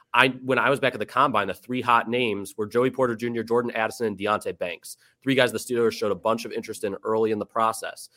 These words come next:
And I still believe the Steelers like Banks, but there's other corners that have been linked to the Steelers lately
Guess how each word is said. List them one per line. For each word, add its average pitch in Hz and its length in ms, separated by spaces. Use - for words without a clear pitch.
And 110 60
I 120 60
still 127 180
believe 123 220
the 107 80
Steelers 110 280
like 107 360
Banks, 90 400
but 110 60
there's 135 240
other 135 160
corners 107 340
that 104 100
have 98 60
been 104 140
linked 107 200
to 107 40
the 101 80
Steelers 104 420
lately 104 460